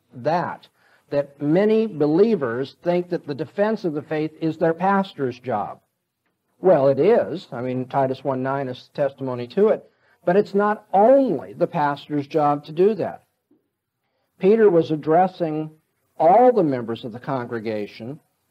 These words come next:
when in First Peter three fifteen, he said, "Sanctify Christ in your hearts,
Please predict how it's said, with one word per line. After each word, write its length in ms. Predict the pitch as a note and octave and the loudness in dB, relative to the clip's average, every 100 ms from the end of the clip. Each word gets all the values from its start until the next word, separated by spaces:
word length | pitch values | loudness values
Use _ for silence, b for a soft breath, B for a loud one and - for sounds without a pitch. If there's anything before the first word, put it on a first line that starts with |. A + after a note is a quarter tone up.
| - | -4
when 180 | C#3+ | 0
in 120 | D#3 D3 | 0 0
First 340 | F#3 G3 - | 0 0 2
Peter 240 | F#3+ F3+ | 2 4
three 300 | E3+ - F3 | 2 2 2
fifteen, 840 | D#3+ F3+ E3+ - G3+ G#3 C3 C3 E3+ _ _ _ _ | 2 0 -2 -4 -4 -2 -2 -6 -8 _ _ _ _
he 160 | E3+ | -2
said, 300 | E3 E3+ D3 | 0 -2 -4
"Sanctify 960 | - - E3 G3 A3 - A#3 - F#3+ F3+ | -6 -4 -2 0 -4 -4 -4 0 0 0
Christ 760 | F3 - - F#3+ F3 F3 - - | -2 -6 0 2 4 0 -4 -2
in 240 | G3 G3 | 2 4
your 140 | G3 F#3+ | 2 0
hearts, 540 | C#3+ G#2+ A#2 - - | -2 -2 -4 -12 -20